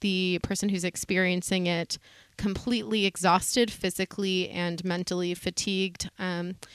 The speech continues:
it varies in severity and in length of dura-, duration. For some folks, it lasts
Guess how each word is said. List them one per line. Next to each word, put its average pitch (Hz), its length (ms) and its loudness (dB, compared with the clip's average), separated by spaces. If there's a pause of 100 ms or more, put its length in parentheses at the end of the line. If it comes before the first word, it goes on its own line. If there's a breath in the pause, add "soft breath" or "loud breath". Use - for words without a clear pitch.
(220 loud breath)
it 196 140 -2
varies 220 340 8
in 214 80 2
severity 196 640 2
and 180 220 -4
in 175 220 -4
length 175 240 -4
of 175 120 -2
dura-, 175 260 0 (220)
duration. 208 580 8
For 202 140 2
some 180 240 -2
folks, 180 280 0
it - 120 -2
lasts 165 560 -2